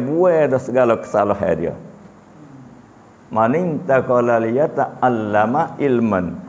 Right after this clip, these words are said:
ghufira lahu qabla an yaktuwa." Siapa dia ada azam hati nak pergi belajar di tempat dia mengaji,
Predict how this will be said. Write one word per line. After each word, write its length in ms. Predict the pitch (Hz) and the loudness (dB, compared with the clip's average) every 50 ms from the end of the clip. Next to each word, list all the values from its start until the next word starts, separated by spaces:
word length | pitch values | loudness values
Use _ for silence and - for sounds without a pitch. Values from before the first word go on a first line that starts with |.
| - - - - - - | -18 -18 -18 -14 -6 -4
ghufira 960 | 101 107 107 107 120 160 190 202 214 196 - 156 165 139 156 151 147 139 135 | -2 -2 0 0 2 2 4 4 2 2 0 -2 0 2 2 4 4 4 4
lahu 480 | 135 123 113 - 131 160 175 170 139 - | 4 2 2 2 0 2 2 2 0 0
qabla 480 | - 139 131 123 123 127 123 120 - - - | 0 0 2 2 2 2 2 2 2 0 -4
an 240 | 170 165 160 147 139 | -4 -4 -2 0 2
yaktuwa." 720 | 135 123 123 - - 117 104 95 85 67 - - - - - - - - - - | 0 0 0 -2 -2 0 2 2 2 0 -2 -8 -12 -16 -18 -20 -20 -20 -14 -4
Siapa 720 | - 120 123 143 165 180 180 - - 220 214 202 196 190 | 0 2 2 2 2 0 0 0 2 2 4 4 4 4
dia 160 | 190 196 202 | 4 4 4
ada 80 | 190 185 | 4 2
azam 480 | - - 196 190 185 180 202 196 196 | 2 2 0 0 0 2 2 2 4
hati 560 | 185 190 175 185 185 - - 226 226 220 208 202 | 4 2 2 2 0 -4 -4 -2 0 2 2 2
nak 240 | 202 185 - 185 | 2 2 0 2
pergi 80 | 196 196 | 2 2
belajar 720 | 185 175 185 196 214 226 214 190 208 214 208 196 185 180 | 2 4 4 4 4 2 0 2 2 2 4 4 4 2
di 80 | 190 185 | 2 2
tempat 400 | 196 202 196 208 208 - - 180 | 2 0 2 2 0 2 2 2
dia 80 | 202 196 | 2 2
mengaji, 500 | 190 190 190 202 214 214 196 190 208 | 2 2 2 2 2 2 0 -2 -2